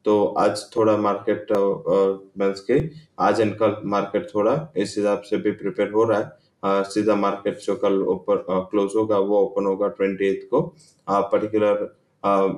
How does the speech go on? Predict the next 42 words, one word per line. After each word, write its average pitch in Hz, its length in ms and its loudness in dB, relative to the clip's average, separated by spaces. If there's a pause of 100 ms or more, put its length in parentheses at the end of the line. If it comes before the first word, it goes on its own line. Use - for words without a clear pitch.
(120)
मीन्स 98 280 -2
के, 127 200 0 (400)
uh, 98 140 2
इस 98 180 0
हिसाब 104 260 2
से - 140 -4
और 139 160 2
एक्सपायरी 104 480 2
बेस 101 260 0
हिसाब 98 240 0
से 98 200 -6
जो 98 160 -2
वोलेटिलिटी, 95 720 0
रोल 95 300 2
ओवर 92 160 4
बेस 92 240 0
पे - 160 -4
वोलेटिलिटी 92 640 0
वो 101 180 2
रहेगी। 110 440 0 (360)
Uh, 95 280 2 (140)
डोमेस्टिक 104 500 0
क्यूज 101 220 -2
की - 400 -2
बात 92 340 0
करेंगे, 110 280 0
आज 90 340 0
stocks 98 340 -2
and 95 180 0
F - 60 -10
and 95 120 -2
O 90 100 0
कैटेगरी 95 580 -2
में 120 280 -2 (320)
पेल, 95 360 2
हिंद 95 280 0
कॉपर, 92 520 0
इंडिया 95 320 -2
हाउसिंग 95 360 -2
फाइनेंस, 101 680 -4
इंडिया 95 240 0
सीमेंट, 110 500 -2